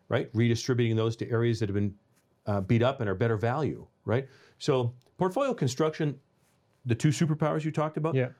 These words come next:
Speaker 1: I think is something we've gotta keep people focused on and not that emotional ride that they're gonna go on.
Speaker 2: Yeah,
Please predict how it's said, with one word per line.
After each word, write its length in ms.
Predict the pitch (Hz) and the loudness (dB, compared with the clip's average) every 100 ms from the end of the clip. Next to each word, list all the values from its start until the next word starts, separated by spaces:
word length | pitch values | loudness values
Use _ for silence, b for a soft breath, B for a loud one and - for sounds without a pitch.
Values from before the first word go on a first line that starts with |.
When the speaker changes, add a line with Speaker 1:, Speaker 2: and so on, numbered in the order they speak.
| B | B
Speaker 1:
I 80 | 131 | -2
think 180 | 220 220 | 0 0
is 100 | - | 0
something 260 | 180 156 | -2 0
we've 100 | 135 | 0
gotta 140 | 131 123 | 0 0
keep 260 | - 123 | -2 -2
people 320 | - 127 117 | 0 -2 -2
focused 480 | 92 - 107 98 - | -4 -2 -2 -4 -4
on 200 | 85 78 - | -4 -4 -2
and 180 | 110 | 0
not 300 | 113 135 139 | 2 0 0
that 140 | 123 110 | 0 0
emotional 500 | 107 113 117 - 101 | 0 0 0 -2 0
ride 240 | 98 95 | 0 0
that 100 | 92 | -2
they're 80 | 87 | -4
gonna 140 | 85 82 | -2 0
go 180 | 82 | -2
on. 160 | 76 73 | -2 -4
Speaker 2:
Yeah, 260 | - 123 | 0 0